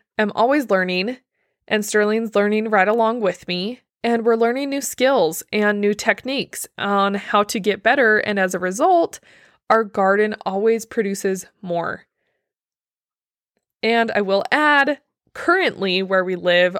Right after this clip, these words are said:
our next door neighbor has a master's degree in horticulture. She also works at a local farm. So I really lucked out in the neighbor department. I have picked her brain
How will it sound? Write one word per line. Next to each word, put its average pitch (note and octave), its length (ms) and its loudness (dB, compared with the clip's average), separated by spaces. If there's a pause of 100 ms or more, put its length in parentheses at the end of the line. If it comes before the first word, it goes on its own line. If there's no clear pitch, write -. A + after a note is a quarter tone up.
our G3+ 180 2
next G3 300 -4
door A#3 160 2
neighbor F3+ 380 0
has F3+ 280 -2
a F#3 60 0
master's G3+ 580 0
degree F3+ 440 -2
in F3+ 240 -4
horticulture. A#3 1000 0 (260)
She - 280 -6
also G3 340 0
works F#3 440 0 (120)
at F3+ 300 -2
a F#3 80 -2
local F3 340 -4
farm. F3+ 500 0 (440)
So F#3+ 640 2
I A3 240 4
really A#3+ 400 2
lucked G3 360 0
out F3+ 240 4
in G3+ 140 -2
the F#3 80 -2
neighbor F#3 360 0
department. F3+ 760 0
I F3 100 2
have F3+ 380 -4
picked - 300 -4
her B3+ 180 -2
brain G3+ 440 -2